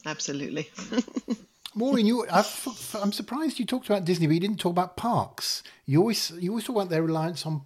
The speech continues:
Speaker 2: parks when you talk about Disney.
Speaker 1: Yeah, but the
Speaker 2: Um, have
Speaker 1: the fair, that,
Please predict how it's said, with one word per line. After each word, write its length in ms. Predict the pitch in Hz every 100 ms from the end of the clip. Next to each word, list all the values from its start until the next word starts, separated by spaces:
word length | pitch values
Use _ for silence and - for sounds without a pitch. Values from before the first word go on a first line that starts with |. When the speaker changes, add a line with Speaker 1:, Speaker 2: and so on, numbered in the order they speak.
| -
Speaker 2:
parks 600 | - 208 95 - - -
when 100 | 107
you 40 |
talk 120 | 104
about 180 | 98 87
Disney. 380 | - 90 90 120
Speaker 1:
Yeah, 140 | 202 269
but 120 | 226
the 80 | 135
Speaker 2:
Um, 220 | 135 139
have 200 | 147 156 - _ _
Speaker 1:
the 80 | -
fair, 180 | 466 605
that, 400 | - - 719